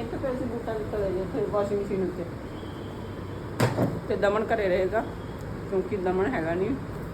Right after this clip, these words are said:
ਤੇ ਚੱਲ ਬੁਖਾਰ ਹੁਣ ਸੈੱਟ ਹੋਇਆ ਜਾ ਕੇ ਕੱਲ੍ਹ ਪਰਸੋਂ ਦਾ।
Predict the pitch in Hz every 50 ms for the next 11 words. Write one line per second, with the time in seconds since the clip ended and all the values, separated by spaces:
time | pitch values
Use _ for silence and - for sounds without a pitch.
0 | - - 170 - 190 175 170 185 185 180 185 - - 220 175 170 180 196 226 -
1 | - - 208 208 208 196 196 185 - - 208 208 185 170 156 160 156 160 - 170
2 | 170 - 190 175 170 - 190 175 - - 175 156 151 151